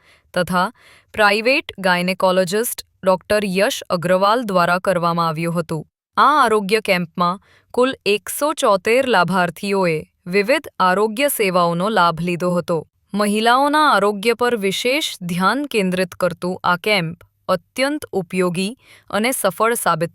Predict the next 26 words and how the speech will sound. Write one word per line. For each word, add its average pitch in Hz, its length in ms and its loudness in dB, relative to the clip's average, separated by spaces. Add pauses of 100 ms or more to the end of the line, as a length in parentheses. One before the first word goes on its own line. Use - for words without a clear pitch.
(120)
થયું. 170 320 -4 (320)
કેમ્પમાં 254 640 0 (300)
એન 269 160 0
સી 311 160 -2
ડી 320 160 -2
સ્ક્રીનિંગ 226 460 -2
કરાયું, 180 400 0
જેમાં 208 340 -2
ત્રીસ 233 240 -6 (100)
વર્ષથી 214 440 -2
વધુ 190 260 -2
ઉંમરના 180 400 -2 (140)
તમામ 190 420 0
લાભાર્થીઓનું 196 880 -2 (360)
ડી 190 320 0
એમ 262 120 -8 (120)
અને 208 120 -4 (200)
એચ - 180 -6
ટી 247 260 -4
એન 247 160 -4
માટે 180 240 -2 (120)
સ્ક્રીનિંગ 185 500 -4
કરવામાં 160 460 -2
આવ્યું. 156 260 -6 (920)
ક્ષય 285 360 0
રોગ 226 260 2